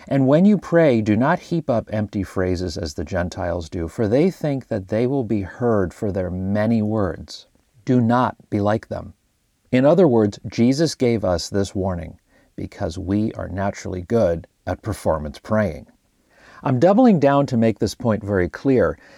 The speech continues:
that just because you are in church or even at home in your room for hours and hours praying endless words on bent knees, head down, eyes shut tight, and hands clasped, has no effect on the authenticity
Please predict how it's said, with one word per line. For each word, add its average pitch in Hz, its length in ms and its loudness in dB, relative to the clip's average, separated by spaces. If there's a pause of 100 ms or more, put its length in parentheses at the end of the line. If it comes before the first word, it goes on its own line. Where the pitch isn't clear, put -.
(140)
that 107 220 0
just 151 420 0
because 165 540 0
you 135 160 0
are 139 100 2
in 120 220 -4
church 92 440 -2
or 104 120 -4
even 127 340 -2
at 143 120 0
home 123 320 0
in 131 60 0
your 135 160 -2
room 101 280 0
for - 260 -6
hours 120 440 2
and 123 120 -2
hours 98 460 -2
praying 120 480 -2 (100)
endless 120 480 -2
words 101 420 0
on 90 220 -6
bent 104 320 -2
knees, 101 420 -4 (500)
head 117 340 0
down, 104 480 2 (100)
eyes 113 300 2
shut 117 340 0
tight, 95 320 -2
and 85 140 -10
hands 104 420 -2
clasped, 76 500 -4 (280)
has 104 280 0
no 113 340 2
effect 120 440 0
on 98 140 -2
the 92 100 -2
authenticity 92 960 -2